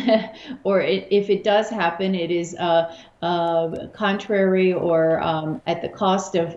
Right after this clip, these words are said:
of U S interests. I mean, more and more Democrats in Congress are coming to that realization.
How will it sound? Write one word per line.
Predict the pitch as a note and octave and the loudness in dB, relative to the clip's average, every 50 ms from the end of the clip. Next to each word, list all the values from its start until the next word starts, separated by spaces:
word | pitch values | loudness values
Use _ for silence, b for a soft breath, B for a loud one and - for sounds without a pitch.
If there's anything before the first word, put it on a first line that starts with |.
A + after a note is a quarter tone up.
| - | -2
of | - E3 D#3+ D#3 E3+ | 0 0 0 0 2
U | F#3 F#3+ G3 F#3+ | 2 4 4 4
S | F3+ F3+ - - | 4 2 0 -2
interests. | E3+ E3 D#3+ - - F3+ F3+ F#3+ F#3 - - - - | -4 -4 -4 -4 -2 -2 -2 -2 -4 -8 -12 -8 -4
I | F#3 | -2
mean, | F3+ F3+ F3 F3 F3 | -2 0 0 2 2
more | F#3+ G3+ G#3+ A3+ A3+ | 2 2 4 4 2
and | G#3+ G3+ | 2 2
more | G3 F3+ F3+ | 2 0 2
Democrats | F3 F#3+ F3+ F3+ F#3 F#3 F#3 - F#3+ F3 E3+ - - | 2 2 2 4 2 0 0 0 0 0 0 -2 -4
in | F3+ E3+ E3 | -6 -6 -6
Congress | - - F3 F3 F3 E3 F3 F3 F3 F3 - | -6 -4 -4 -2 0 0 2 0 0 0 -2
are | E3+ E3+ | -4 -2
coming | - F#3 E3+ E3+ E3+ E3+ | 0 -2 0 0 -2 -2
to | - F3+ | 0 2
that | E3 E3+ D#3+ - - | 4 4 2 2 2
realization. | F3 E3 D#3+ E3 D#3+ D#3+ D#3+ E3 F3 F3 F3 F3 - - F3+ E3 E3+ E3 B | 2 2 2 2 2 0 0 2 2 2 2 2 0 -2 -2 -4 -4 -6 B